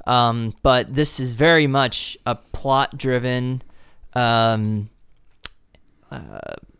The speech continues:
ambient story where it's a, more about the tone, the setting, kinda like you said up top. And the plot and what is experienced is, is actually kind of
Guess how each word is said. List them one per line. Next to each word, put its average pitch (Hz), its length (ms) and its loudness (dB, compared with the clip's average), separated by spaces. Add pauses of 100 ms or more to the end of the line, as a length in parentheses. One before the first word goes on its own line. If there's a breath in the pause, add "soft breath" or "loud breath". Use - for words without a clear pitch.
(320)
ambient 120 580 -6
story 113 480 -4
where 110 380 -2 (380 soft breath)
it's - 120 -8
a, 127 200 -2
more 139 200 2
about 131 220 2
the 127 80 -8
tone, 127 340 -2
the 113 80 -4
setting, 120 400 0
kinda 123 200 -4
like 120 140 -6
you 127 60 -4
said 117 220 -2
up 110 120 -4
top. 113 460 -2 (600 soft breath)
And 120 360 0 (220)
the 127 80 -2
plot 165 380 2
and 143 260 0
what 147 340 0
is 127 140 -6
experienced 143 540 -4
is, 123 240 -6
is 160 160 -2
actually 220 260 -2
kind 208 240 0
of 143 260 -4